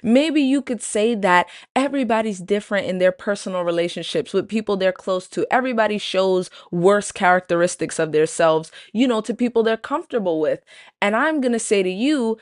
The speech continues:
this is something that she's comfortable showing to the world, because she made a Facebook post saying, "May kill a doctor today." This is something she's comfortable saying. She is comfortable threatening and threatening murder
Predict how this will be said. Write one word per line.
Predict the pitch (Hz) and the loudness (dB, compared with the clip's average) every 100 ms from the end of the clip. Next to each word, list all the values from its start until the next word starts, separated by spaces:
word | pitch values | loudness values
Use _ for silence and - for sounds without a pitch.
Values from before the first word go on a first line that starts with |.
| _ - | _ -8
this | 185 339 349 | -2 -2 -2
is | 302 | -6
something | - 233 233 - 214 | -2 -2 0 -2 0
that | 190 - | -2 -2
she's | - 240 | -2 -4
comfortable | - 240 226 220 202 196 | -2 -4 -4 -2 -2 -2
showing | - - 180 208 233 254 - _ | -4 0 2 2 2 0 -4 _
to | - 196 | -4 -2
the | 175 | -2
world, | 165 233 226 151 151 | 0 2 2 2 0
because | 170 - 220 208 | -4 0 2 2
she | - 247 | 0 0
made | 262 277 269 | 0 0 -2
a | |
Facebook | - 247 294 214 202 - | 0 -2 -2 -4 -6 -4
post | 185 185 175 | -2 -2 -2
saying, | - 185 180 175 180 - - - | -2 0 0 -2 -4 -12 -20 -4
"May | 220 285 269 | 2 2 0
kill | - 233 | -2 0
a | 196 | 2
doctor | 175 175 - 156 | 2 0 0 -2
today." | 139 - 135 85 - - - - | -2 -2 -2 -2 -6 -16 -16 -6
This | 180 311 - | 0 2 0
is | 311 | -2
something | - 233 240 240 233 | 2 0 2 0 0
she's | - 180 | -2 -6
comfortable | - - 185 185 175 147 147 | -8 -6 -6 -4 -4 -2 -4
saying. | - 160 147 | -2 -2 -2
She | - 226 | -4 -4
is | 202 | -6
comfortable | - 226 226 233 240 226 214 | -8 -4 -4 0 0 2 -2
threatening | - 185 185 - 208 202 214 208 - - | -4 -2 0 0 -2 0 -2 -6 -16 -4
and | 185 175 170 | -2 -2 -4
threatening | 196 202 196 180 175 165 | 0 0 2 -4 -4 -2
murder | 185 247 254 196 | 0 2 2 2